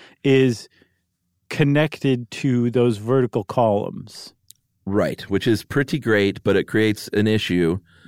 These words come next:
Speaker 1: <clears throat>
Speaker 2: in that all the weight is getting transferred straight down through those
Speaker 1: Mm-hmm.
Speaker 2: vertical columns.
Speaker 1: Yeah, that's what it does. So, like, uh, all of the horizontal weight, like, from the floors, from, like, the desks you put in there, from the drywall, from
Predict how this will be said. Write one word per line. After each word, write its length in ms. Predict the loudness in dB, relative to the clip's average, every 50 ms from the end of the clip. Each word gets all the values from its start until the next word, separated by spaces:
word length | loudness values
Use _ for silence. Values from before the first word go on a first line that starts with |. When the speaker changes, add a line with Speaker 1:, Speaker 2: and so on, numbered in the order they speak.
| -16
Speaker 1:
<clears throat> 320 | -10 -8 -8 -8 -8 -6 -2
Speaker 2:
in 220 | 0 2 4 4
that 180 | 2 2 0 0 0
all 540 | 2 2 4 4 4 4 4 4 4 2 2
the 100 | 2 2
weight 340 | 2 2 2 2 0 -2 -2
is 160 | -4 -4 -2
getting 300 | -2 0 0 0 0 0
transferred 560 | 0 0 0 0 0 0 0 0 0 0 -2
straight 520 | -6 -10 -6 -2 0 2 2 2 2 0
down 460 | 0 0 0 0 0 -2 -2 -4 -6 -8 _ _ _ _ _
through 160 | -4 -2 0
those 160 | 2 2 2 0
Speaker 1:
Mm-hmm. 80 | 0
Speaker 2:
vertical 280 | 0 -2 -2 -4 -8 -8
columns. 540 | -8 -8 -8 -8 -10 -14 -16 -18 -20 -20 _ _ _ _ _ _ _ _ _ _ _ _ _ _ _ -4
Speaker 1:
Yeah, 220 | 0 0 0 0 -2 _ _ _ _ -20 _ -2
that's 260 | 0 2 2 2 2
what 180 | 2 2 2 2
it 80 | 2
does. 220 | 2 2 2 2 2
So, 120 | 2 4
like, 260 | 4 4 2 2 0 0
uh, 120 | 0 2 2
all 280 | 4 4 4 4 4
of 100 | 2 2
the 180 | 2 2 2 2
horizontal 720 | 2 2 2 4 4 4 4 2 2 2 2 2 0 0
weight, 240 | 2 2 2 2 0
like, 160 | -2 -4 -4
from 220 | -4 -4 -2 -2 -2
the 80 | -2
floors, 560 | -4 -2 2 4 4 6 6 4 2 0 -2 -2
from, 180 | -2 0 0
like, 160 | 0 0 0 -2
the 80 | -4
desks 440 | -2 0 0 0 0 -4 -10 -8 -6
you 60 | -6
put 240 | -4 -2 0 2 2
in 180 | 2 2 2 2
there, 200 | 2 2 0 0
from 200 | 0 -2 0 0 0
the 80 | 0
drywall, 640 | 0 2 2 4 4 4 4 2 2 2 2 0 0
from 340 | -2 -2 -2 -2 -2 -4